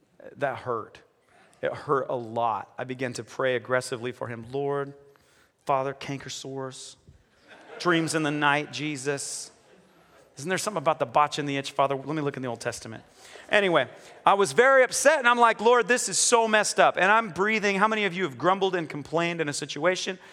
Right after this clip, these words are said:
There was some grumbling and some complaining going on. But the Lord said this, "Bless him, pray for him,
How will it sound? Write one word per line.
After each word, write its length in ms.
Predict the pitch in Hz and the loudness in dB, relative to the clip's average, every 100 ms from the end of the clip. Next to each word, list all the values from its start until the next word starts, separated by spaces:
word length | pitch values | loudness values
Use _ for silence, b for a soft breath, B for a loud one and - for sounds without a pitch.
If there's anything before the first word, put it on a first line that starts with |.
| B | B
There 140 | - 165 | 2 2
was 120 | 160 | 2
some 200 | - 147 | -4 -2
grumbling 500 | 139 196 202 214 208 B B - | 2 2 2 -4 -4 B B -10
and 120 | 143 | -8
some 160 | - | -8
complaining 720 | 120 131 - 165 170 139 117 107 b b | -8 -10 -2 0 2 0 -4 -12 b b
going 340 | 120 165 165 147 | 0 2 2 2
on. 280 | 139 123 98 - _ _ _ _ _ _ _ _ _ _ _ _ _ _ _ _ - | 2 0 -4 -16 _ _ _ _ _ _ _ _ _ _ _ _ _ _ _ _ -10
But 100 | 135 | -4
the 80 | |
Lord 240 | 156 202 185 | 0 0 2
said 240 | - 156 | 0 2
this, 440 | 139 135 - - - _ _ _ _ _ _ _ _ _ | 2 0 -2 -8 -14 _ _ _ _ _ _ _ _ _
"Bless 340 | 127 170 185 - | 2 4 4 0
him, 180 | 120 92 _ _ _ _ _ _ _ _ | -6 -10 _ _ _ _ _ _ _ _
pray 200 | - 196 | 2 2
for 200 | 196 151 | 2 -2
him, 240 | 127 113 | -4 -10